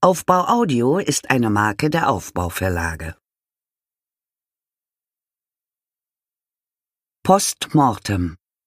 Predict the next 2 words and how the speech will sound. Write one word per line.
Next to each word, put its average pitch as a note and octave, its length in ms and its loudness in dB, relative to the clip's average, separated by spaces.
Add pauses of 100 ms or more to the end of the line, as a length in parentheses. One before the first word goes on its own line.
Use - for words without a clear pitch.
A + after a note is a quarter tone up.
(1700)
Blumen F3+ 460 2
gießen, E3+ 440 -2